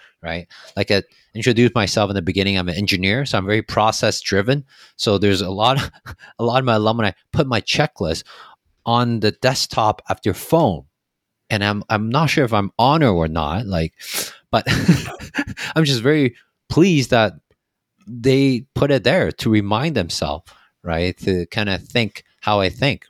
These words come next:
right? And there's no stock advice or anything. I just say the system can work. Warren Buffett has been using this system f-, since the beginning of his investing career,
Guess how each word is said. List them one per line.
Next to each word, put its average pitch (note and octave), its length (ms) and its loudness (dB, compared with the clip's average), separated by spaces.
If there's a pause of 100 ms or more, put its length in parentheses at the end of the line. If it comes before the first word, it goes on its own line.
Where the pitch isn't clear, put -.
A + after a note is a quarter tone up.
right? D2+ 320 -8
And G#2+ 180 -2
there's A#2 180 0
no D3+ 120 4
stock A2+ 380 2
advice F2 280 0
or E2 40 0
anything. E2 320 -4
I F2 60 -2
just E2+ 180 -2
say F2+ 160 -2 (360)
the F#2 80 -2
system D#3 500 0
can G#2+ 280 -2
work. G#2 340 2 (540)
Warren B2 240 2
Buffett B2+ 300 0
has G#2 120 -2
been F#2+ 240 -2
using A#2+ 360 2
this A2 140 0
system G2+ 480 -4 (380)
f-, - 220 -16 (100)
since - 400 -2
the G#2+ 100 -4
beginning G#2 360 0
of G2 120 -2
his F2+ 280 -2
investing G2 440 -2
career, F#2 560 0